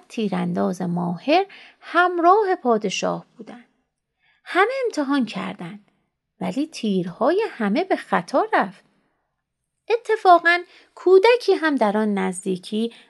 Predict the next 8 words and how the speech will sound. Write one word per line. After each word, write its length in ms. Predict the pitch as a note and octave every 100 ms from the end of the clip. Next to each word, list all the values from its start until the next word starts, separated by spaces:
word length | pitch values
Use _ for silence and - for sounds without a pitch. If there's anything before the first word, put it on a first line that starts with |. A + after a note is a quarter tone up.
| -
بر 260 | G3+ G3+
روی 460 | F#3+ F#3 D4 F#4+ F#4+
پشت 360 | F#4+ C#4+ - C4+
بام 460 | B3+ D4 F#4+ F#4 F#4+ _ _
کاروانسرایی 1400 | - A#3 G#3+ G3 G3 G3 - G3 G3 D4 F4 C#4+ C#4+ C4+
مشغول 600 | F3+ F3+ - - G3 F#3+
بازی 420 | F3+ E3 F3 - -
بود 360 | - - _